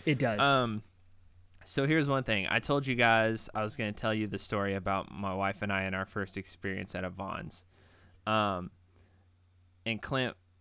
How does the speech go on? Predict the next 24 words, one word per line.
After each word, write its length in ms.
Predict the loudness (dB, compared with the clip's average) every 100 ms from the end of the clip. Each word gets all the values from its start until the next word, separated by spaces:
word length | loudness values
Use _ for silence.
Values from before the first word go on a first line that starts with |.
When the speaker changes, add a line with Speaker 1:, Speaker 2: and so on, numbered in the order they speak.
| _ _ _ _ 0
Speaker 2:
I, 200 | 0 0
I 80 | -2
know 120 | 0
you've 200 | 0 0
been, 260 | -2 -4 -4
I, 200 | -4 -4 -4
I 80 |
know 140 | -2 0
we've, 260 | 0 -2 -4
you 140 | -2
and 100 | 2
I 80 | 2
kinda 200 | 2 -2
talked 180 | 0 -2
about 160 | -2 -4
this 160 | -4 -4
a 60 |
little 160 | -4 -2
bit 220 | -4 -4
before 320 | -10 -6 -4
the 120 | -2
week. 240 | -2 -4 -2
So, 380 | 2 2 2 -4 -16 -6
uh, 460 | -2 0 0 -2